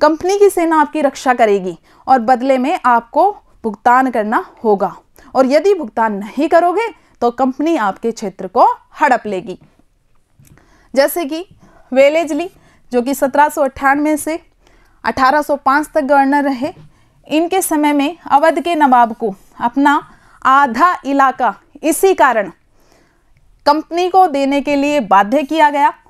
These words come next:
और इसी तरह से हम देखते हैं हैदराबाद के भी कई इलाके छीन लिए गए। जब कंपनी को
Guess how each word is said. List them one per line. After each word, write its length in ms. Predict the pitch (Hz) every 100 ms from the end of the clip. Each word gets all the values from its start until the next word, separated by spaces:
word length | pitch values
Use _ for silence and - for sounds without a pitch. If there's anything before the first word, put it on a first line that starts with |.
| -
और 180 | 294 - -
इसी 280 | 320 - 381
तरह 220 | 311 302
से 140 | 349 302
हम 300 | - 330 311
देखते 300 | 277 - 262
हैं 220 | 247 262 _ _ _
हैदराबाद 640 | - 285 254 339 311 262 -
के 160 | 247
भी 140 | 226 247 -
कई 160 | 294 311
इलाके 540 | 226 214 190 - 262 415 440 _
छीन 340 | - 349 349
लिए 280 | 294 254 208
गए। 220 | 196 170 - _ _ _ _ _ _ _ _ -
जब 360 | 202 349 392 415 _ -
कंपनी 440 | 277 277 285 302 302
को 220 | 254